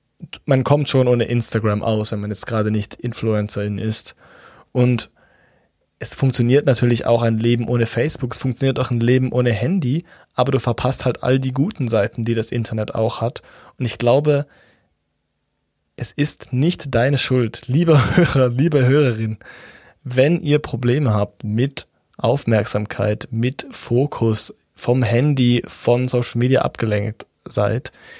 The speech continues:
dann denke ich, würde es einfach mal helfen zu akzeptieren, dass es nicht die eigene Schuld ist. Ich bin wirklich überzeugt davon. Ich glaube, Surveillance Capitalism sollte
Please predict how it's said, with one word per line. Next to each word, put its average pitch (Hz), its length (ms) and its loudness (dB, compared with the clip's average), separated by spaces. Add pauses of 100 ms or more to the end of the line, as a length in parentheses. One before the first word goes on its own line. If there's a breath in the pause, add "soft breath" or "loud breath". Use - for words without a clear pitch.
(140)
dann 123 360 -2 (380)
denke 175 240 2
ich, 143 160 -2
würde 147 220 4
es 151 100 0
einfach 139 180 0
mal 120 160 2
helfen 131 360 -2
zu - 120 -6
akzeptieren, 127 600 -2
dass 120 120 0
es - 180 -4
nicht 127 340 0
die - 140 -4
eigene 123 320 2
Schuld 131 300 -4
ist. - 280 -8 (440 soft breath)
Ich - 100 -16
bin 120 320 2
wirklich 139 260 -2
überzeugt 117 440 0
davon. 101 320 -4 (420 soft breath)
Ich - 120 -18
glaube, 139 280 4
Surveillance 123 600 2
Capitalism 113 640 -2
sollte 120 580 0